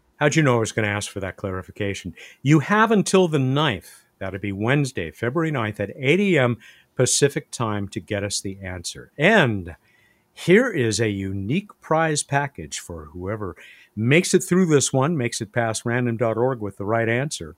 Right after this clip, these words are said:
You've all heard probably about the movie Moonfall, which is, uh, premiering, I assume, worldwide. I don't really know. On the fourth, Friday,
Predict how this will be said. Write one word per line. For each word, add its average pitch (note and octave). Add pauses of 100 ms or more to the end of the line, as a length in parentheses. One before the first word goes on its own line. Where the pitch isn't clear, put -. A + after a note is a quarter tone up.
(680)
You've C3
all A3
heard A3+
probably G#3
about F#3
the D3
movie F3
Moonfall, G#3
which G#2
is, G#2+
uh, G#2+
premiering, E3 (120)
I F#2+
assume, A#2+
worldwide. C3+
I G#2+
don't A2+
really A2
know. D3+ (380)
On C3+
the B2
fourth, F#3+
Friday, C3